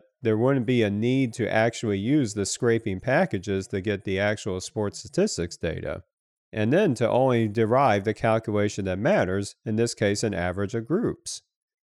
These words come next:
Through that first step of this reprex, Thomas showed that the order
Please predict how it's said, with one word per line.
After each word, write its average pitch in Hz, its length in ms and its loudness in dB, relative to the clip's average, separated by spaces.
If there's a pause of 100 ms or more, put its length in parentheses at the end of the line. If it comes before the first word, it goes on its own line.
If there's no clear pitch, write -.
(100)
Through 131 560 4
that 120 240 2
first 220 240 2
step 175 300 2
of 120 100 0
this 120 180 2
reprex, 101 680 0
Thomas 127 360 0
showed 117 480 2 (320)
that 110 160 0
the 107 120 2
order 120 580 2